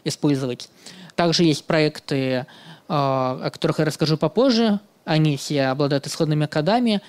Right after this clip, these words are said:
и у них тоже есть, а, а, вот эти таблицы, а, для магии в различных версиях питона. В итоге мы получаем, а, скомпилированный питоновский код, а, с правильной магией.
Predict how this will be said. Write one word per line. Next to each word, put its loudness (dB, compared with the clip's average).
и 0
у 4
них 4
тоже 2
есть, -6
а, 0
а, 2
вот 0
эти 0
таблицы, 0
а, 2
для 0
магии 0
в -2
различных -4
версиях -2
питона. 0
В 2
итоге 2
мы 6
получаем, 2
а, 2
скомпилированный 2
питоновский 0
код, -2
а, 2
с -6
правильной 2
магией. 2